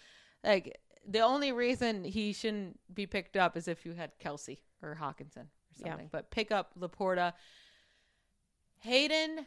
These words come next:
Speaker 1: Hurst. I wanna talk about him. I have him as my tight end nine, and you do not have him anywhere close to that. You don't even have him in your top twenty.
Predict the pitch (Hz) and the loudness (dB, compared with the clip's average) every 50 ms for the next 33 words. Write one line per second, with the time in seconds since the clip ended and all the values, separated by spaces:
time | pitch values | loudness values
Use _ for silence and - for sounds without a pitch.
0 | - - - 226 190 123 - - - - - - - - _ _ _ _ _ _ | -12 -4 -2 -2 -2 -2 -6 -10 -12 -12 -14 -16 -18 -20 _ _ _ _ _ _
1 | _ _ - 190 196 226 240 254 240 - 202 160 - _ - - 170 - - _ | _ _ -6 -4 -2 -2 -2 -4 -4 -4 -6 -8 -8 _ -14 -14 -14 -16 -18 _
2 | _ _ _ _ - 208 226 254 262 269 269 247 202 226 214 214 - 208 180 180 | _ _ _ _ -4 -2 -2 -2 -2 -2 -4 -4 -4 -6 -6 -6 -6 -8 -6 -6
3 | 180 175 165 - - - 165 - _ _ _ - 190 190 190 208 226 220 240 226 | -8 -10 -10 -10 -12 -12 -14 -16 _ _ _ -8 -8 -6 -4 -4 -4 -4 -4 -4
4 | 220 208 - 190 190 185 180 180 175 170 165 165 160 160 - - - - - - | -4 -4 -4 -4 -4 -4 -2 -4 -4 -4 -4 -6 -8 -10 -10 -14 -14 -14 -14 -14
5 | - 165 - - - 208 208 226 214 220 208 190 196 180 170 170 160 160 156 151 | -14 -14 -14 -6 -6 -4 -2 0 -2 -2 -2 0 -2 -2 -2 -4 -8 -10 -10 -8
6 | - 156 143 - - 156 156 139 151 | -6 -6 -6 -6 -10 -10 -10 -10 -12